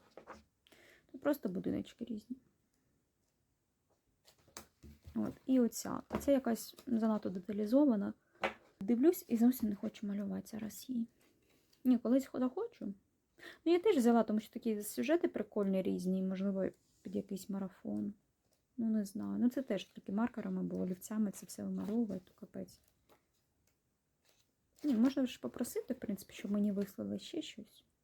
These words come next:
Але наче так багато взяла. Дуже з-, дивне відео, дуже дивно я розповідаю. Важко говорити. <laughs> Якось думки в голові не вкладаються. Не пам'ятаю, чи сказала, скільки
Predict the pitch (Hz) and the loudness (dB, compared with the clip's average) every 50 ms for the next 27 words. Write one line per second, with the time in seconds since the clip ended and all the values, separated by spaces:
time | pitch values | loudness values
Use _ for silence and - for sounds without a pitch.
0 | _ _ _ _ _ _ _ - 220 214 214 226 226 - - - - 226 214 214 | _ _ _ _ _ _ _ -10 -6 -2 0 0 0 -2 -4 -8 -6 -2 -2 0
1 | - 214 190 202 - - 202 - - - 220 233 - - - - 294 240 214 - | 0 -2 -4 -6 -8 -10 -12 -10 -6 -4 -4 -4 -4 -2 2 2 2 2 2 -2
2 | - - 214 - 269 226 190 196 185 185 185 262 254 - 202 185 - - - - | -6 -6 2 4 4 4 4 4 0 2 4 4 4 4 4 4 4 4 2 -2
3 | _ - - _ _ _ - - 180 220 214 202 196 180 196 202 196 190 190 190 | _ -20 -20 _ _ _ -12 -8 -4 -4 -2 -2 -2 -2 -2 -2 0 0 -2 -4
4 | 190 190 - - - 190 208 180 233 247 269 254 208 196 185 - - - - _ | -6 -8 -12 -12 -10 -8 -4 -2 0 2 4 2 2 0 -4 -8 -16 -20 -18 _
5 | - - - _ _ _ _ _ _ _ _ _ _ _ _ _ - - - - | -18 -18 -18 _ _ _ _ _ _ _ _ _ _ _ _ _ -20 -20 -20 -20
6 | - - - 220 202 185 - - - 190 196 185 175 190 233 269 - - - - | -14 -6 -2 -2 0 0 -2 -4 -6 -6 -4 -2 0 2 0 0 -2 -4 -12 -20
7 | - - - - - - - - - - - - - - 220 240 240 - - - | -18 -18 -18 -20 -20 -20 -20 -20 -20 -20 -18 -10 -4 0 2 2 2 2 0 -2
8 | 208 190 220 226 220 - 202 175 180 202 214 214 - 233 226 214 - - 196 202 | 2 4 4 4 4 2 -2 0 2 2 2 2 4 4 4 4 2 0 -2 -2
9 | 202 208 202 226 214 196 - - - 202 175 156 147 - - - - - - _ | 0 4 6 6 6 6 2 -4 -8 -6 -6 -4 -4 -6 -6 -8 -12 -20 -20 _
10 | - - - - - - - - _ _ - 208 - 220 214 220 220 - 190 175 | -18 -18 -18 -18 -20 -20 -20 -20 _ _ -6 -2 2 4 4 4 4 4 0 0
11 | - - 190 - - 202 196 208 196 196 196 190 - - 185 180 - - - | 0 -4 -8 -8 -6 -4 -2 -2 0 0 -2 -4 -4 -6 -8 -8 -8 -8 -6